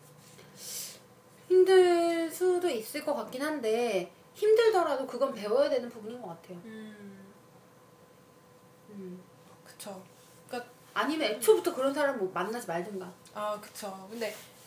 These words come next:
Speaker 2: 어찌됐건 제가 하는 건 연애에서도, 연애도 어차피 홀로 서야 잘해요.
Speaker 1: 맞아.
Speaker 2: 음.
Speaker 1: 어, 맞아.
Speaker 2: 서로 기대려고 하면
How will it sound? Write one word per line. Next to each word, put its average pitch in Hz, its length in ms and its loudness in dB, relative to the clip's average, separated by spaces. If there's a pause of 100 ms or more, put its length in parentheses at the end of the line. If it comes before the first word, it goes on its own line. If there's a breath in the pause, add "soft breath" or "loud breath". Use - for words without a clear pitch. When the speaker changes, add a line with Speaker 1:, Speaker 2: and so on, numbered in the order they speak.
Speaker 2:
어찌됐건 277 420 -6
제가 233 680 -2
하는 302 320 -8
건 262 300 -6
연애에서도, 247 1040 -2
연애도 254 440 -2
어차피 247 580 -8
홀로 466 320 4
서야 427 240 4
잘해요. 180 600 -10
Speaker 1:
맞아. 196 220 -12 (320)
Speaker 2:
음. 233 240 -10 (100)
Speaker 1:
어, 196 40 -14
맞아. 185 120 -14 (300)
Speaker 2:
서로 415 280 4
기대려고 320 460 4
하면 277 540 -2